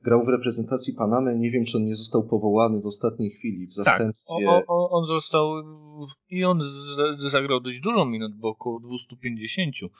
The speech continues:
Speaker 2: czy dwustu, więc on całkiem sporo zagrał. Albo w-, całość, albo właśnie większość minut, y, w Panamie rozegrał na Mistrzostwach Świata, jeśli dobrze
Speaker 1: Tak.
Speaker 2: pamiętam.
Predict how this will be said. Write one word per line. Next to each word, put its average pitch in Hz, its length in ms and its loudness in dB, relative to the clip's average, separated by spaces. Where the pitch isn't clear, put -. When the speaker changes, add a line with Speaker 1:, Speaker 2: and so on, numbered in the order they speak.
Speaker 2:
czy 117 260 -14
dwustu, 135 440 -4
więc 107 160 -10
on 107 480 -4
całkiem 107 360 0
sporo 135 440 2
zagrał. 95 420 -2
Albo 147 260 2
w-, - 280 -2
całość, 165 840 2
albo 135 460 -2
właśnie 139 380 -6
większość 131 460 -8
minut, 120 340 -6
y, 120 40 -16
w - 40 -20
Panamie 107 460 -4
rozegrał 104 540 -8
na 92 300 -8
Mistrzostwach 95 580 -10
Świata, - 340 -8
jeśli 95 260 -10
dobrze 101 200 0
Speaker 1:
Tak. - 100 -4
Speaker 2:
pamiętam. - 640 -10